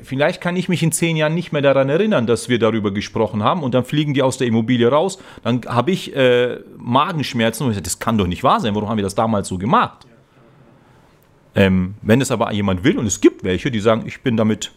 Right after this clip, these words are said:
passt für mich, auch zweiter Rang passt für mich, dann soll das so sein. Ich kann ja niemanden überreden, irgendwas zu tun, so wie ich meine, dass es richtig ist.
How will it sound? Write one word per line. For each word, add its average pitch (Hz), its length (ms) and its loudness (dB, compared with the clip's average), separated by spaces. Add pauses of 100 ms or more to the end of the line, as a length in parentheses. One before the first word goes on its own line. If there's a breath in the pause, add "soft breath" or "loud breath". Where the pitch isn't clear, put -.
(500)
passt - 260 -2
für 117 80 0
mich, 151 260 -2 (760)
auch 101 160 2
zweiter 135 480 0
Rang 170 220 -2
passt 175 240 -6
für 185 80 -4
mich, - 260 -4 (640 loud breath)
dann 82 220 2
soll 95 220 0
das 92 160 -2
so - 80 -6
sein. 117 180 -2
Ich 92 100 -4
kann 101 140 0
ja 92 80 4
niemanden 98 360 0
überreden, 95 500 0
irgendwas 92 320 -2
zu - 100 -6
tun, 110 220 -2
so 87 140 0
wie 104 60 0
ich 123 140 -2
meine, 90 220 2
dass 87 140 -4
es - 80 -4
richtig 92 280 -4
ist. - 220 -12